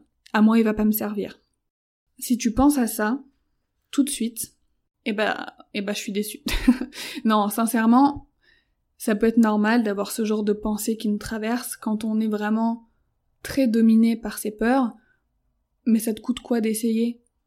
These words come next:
Ça, ça va te demander un petit peu de temps. Donc au pire, tu perds un peu de temps et, euh, bah, au mieux, en fait, euh, tu réussis à, à prendre le contrôle, à connaître tes peurs, à, à amoindrir leur impact sur toi, et ça, c'est super.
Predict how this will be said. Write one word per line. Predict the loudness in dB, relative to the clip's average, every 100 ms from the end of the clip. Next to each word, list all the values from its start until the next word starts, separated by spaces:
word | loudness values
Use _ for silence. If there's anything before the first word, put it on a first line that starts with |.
| _ -16
Ça, | -8 -4 -4
ça | -4 -2
va | -2
te | 2
demander | 2 2 2 2 2
un | 0
petit | -4
peu | -8 -8
de |
temps. | -2 0 0 -2 _ _ _ -4
Donc | -2 0
au | 2
pire, | 4 2
tu | 0 -4
perds | -2 -2
un | -4
peu | -6
de | -8
temps | 0 2 2 0 _ _
et, | 0 2 2 0 -2
euh, | -2
bah, | 0 -2 0
au | 2
mieux, | 4 4 4
en | 2
fait, | -2 -4 -2
euh, | -4 -4
tu | -8 -6
réussis | -2 -2 -4 -4 -2
à, | -2 -4 -8 -12 -12
à | -8
prendre | -4 0 0
le |
contrôle, | -2 -4 -4 0 0 0 -4 -20 -20 _ -8
à | -6 -4
connaître | 0 0 -2 -6
tes | -8 -6
peurs, | -2 0 2 0 -2
à, | -2 -2 -4 -6 -8 -10 _
à | -4 2
amoindrir | 4 6 4 4 2
leur | 0 -2
impact | -4 -4 -6 -10
sur | -8 -12
toi, | -4 -4 -4 -10 -20 _ -4
et | -2
ça, | -2 -2
c'est | -2
super. | -4 -6 -2 -2 -4